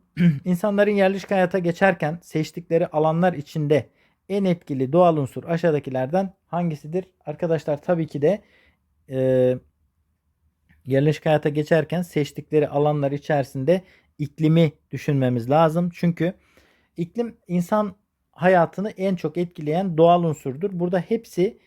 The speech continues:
var ama, e, en çok etkili olan özellikle sıcaklık, yağış gibi konularda iklimdir. Altıncı sorumuz. Aşağıdakilerden hangisi hidrosferi oluşturan unsurlardan değildir? Hidrosfer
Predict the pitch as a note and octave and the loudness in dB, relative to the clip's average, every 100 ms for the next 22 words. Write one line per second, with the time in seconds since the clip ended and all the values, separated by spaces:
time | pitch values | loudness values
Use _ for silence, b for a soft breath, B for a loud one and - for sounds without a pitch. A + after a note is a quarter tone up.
0 | b b - D3 F3+ F3 - _ - F#3 | b b -8 2 2 2 -2 _ -4 0
1 | F#3+ A#3 _ _ _ _ _ - D3+ D3 | 0 -2 _ _ _ _ _ -10 -4 0
2 | D3 D3 - _ G3 A3 G3 E3+ E3+ E3 | 0 0 -4 _ -2 -2 -2 -4 -4 -6
3 | - D#3 C#3 C#3+ - D#3 D#3+ D#3 D3+ D3 | -4 0 0 0 -4 -2 0 0 -4 -6
4 | D3+ D3+ D3 D3 C#3+ D3 D#3 E3 - D3 | -2 0 0 -2 -8 0 2 2 -2 -8
5 | C3 - E3 C#3 A#2+ A#2+ F3 G3+ _ _ | -8 -6 -4 -2 -2 -2 -4 -4 _ _
6 | - E3 - C#3+ A2 - _ _ _ _ | -8 -8 -6 -6 -6 -10 _ _ _ _
7 | _ _ F3 F3+ F3 G3+ - E3 E3+ G#3+ | _ _ -2 -2 0 -6 -2 -2 -2 -8
8 | _ _ _ _ _ _ _ _ _ _ | _ _ _ _ _ _ _ _ _ _
9 | _ - F3+ A3+ A3 A3+ A3+ A3 A3 A3 | _ -6 2 2 2 2 2 4 2 0
10 | G#3 F3 A3 G#3 F3+ F#3+ F#3+ - F#3+ F#3 | -2 -4 -6 -4 -2 0 -2 -2 0 0
11 | E3+ - D3+ C3+ F3+ F3 E3+ D3+ C#3 E3+ | -2 -4 -4 -2 -4 -4 -4 0 0 0
12 | F#3 E3+ D3+ D#3 F3+ G3 F3 F3+ E3+ - | -2 0 -2 -2 -4 -4 -2 0 0 -2
13 | F#3 | -4